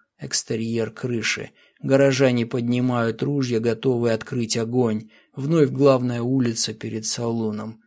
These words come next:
Мердок видит, что сейчас произойдет, и ныряет в относительную безопасность салона "Леди Дэй".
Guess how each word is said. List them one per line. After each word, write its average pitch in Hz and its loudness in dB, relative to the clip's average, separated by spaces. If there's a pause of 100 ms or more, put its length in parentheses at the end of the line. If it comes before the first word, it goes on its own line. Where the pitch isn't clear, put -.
Мердок 143 -2
видит, 151 0
что - -2
сейчас 135 -2
произойдет, 135 -2
и 120 -2
ныряет 127 0
в 120 -4
относительную 131 -2
безопасность 127 -2
салона 131 0
"Леди 120 -2
Дэй". 127 -2